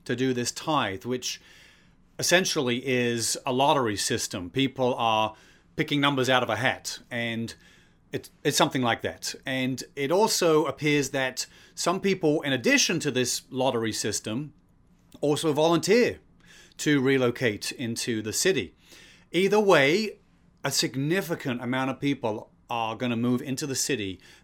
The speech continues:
because they were seemingly chosen by random. Of course, it was God's will, but it would have seemed a bit, you know, the casting lots would have seemed kinda random.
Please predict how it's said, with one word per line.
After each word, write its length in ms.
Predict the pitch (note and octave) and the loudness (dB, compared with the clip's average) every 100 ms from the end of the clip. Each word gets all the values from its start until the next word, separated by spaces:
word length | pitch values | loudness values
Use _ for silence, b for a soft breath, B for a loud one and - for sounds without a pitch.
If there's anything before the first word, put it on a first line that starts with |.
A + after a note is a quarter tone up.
| - | -6
because 880 | C3 - G3 A3 D#3+ A#2 A#2+ - - - | -6 -2 4 4 4 2 -6 -8 -10 -10
they 200 | C3+ C#3 | -4 -2
were 100 | C3 | -2
seemingly 560 | - D#3 D3 C#3 B2+ | 0 0 0 0 -2
chosen 840 | A2+ - G3 G3+ F#3 A#2 F#2 G2+ - _ _ _ _ | -4 -2 2 4 2 0 -6 -12 -16 _ _ _ _
by 140 | A#2+ A#2 | -4 -4
random. 640 | A2 C3+ C#3+ C3+ F#2+ D#2 _ _ _ | -2 -2 -2 -2 -6 -10 _ _ _
Of 60 | _ | _
course, 280 | A#2 G#2+ - | -6 -4 -6
it 60 | |
was 140 | G#2 F#2+ | -10 -8
God's 400 | A#2+ G2+ G2 - _ | -4 -4 -4 -12 _
will, 300 | B2 C#3+ A#2 | -2 0 0
but 180 | G2+ G#2 B B B B | -2 -8 B B B B
it 80 | - | -4
would 120 | B2 | -2
have 120 | B2+ - | 0 -2
seemed 320 | - C3+ A#2 | 0 0 -2
a 40 | |
bit, 260 | B2+ B2 - C3 | -4 -8 -10 -8
you 140 | B2 | -6
know, 60 | F#2 | -6
the 140 | G#2 _ - | -10 _ -6
casting 420 | - E3 D3+ D3 | 0 0 0 2
lots 280 | C#3 C#3 - | 4 4 2
would 100 | B2 | -6
have 80 | G#2+ | -4
seemed 200 | B2+ A2+ | -4 -4
kinda 180 | B2 G2+ | -6 -6
random. 420 | A2 A2+ E2+ | -4 -6 -8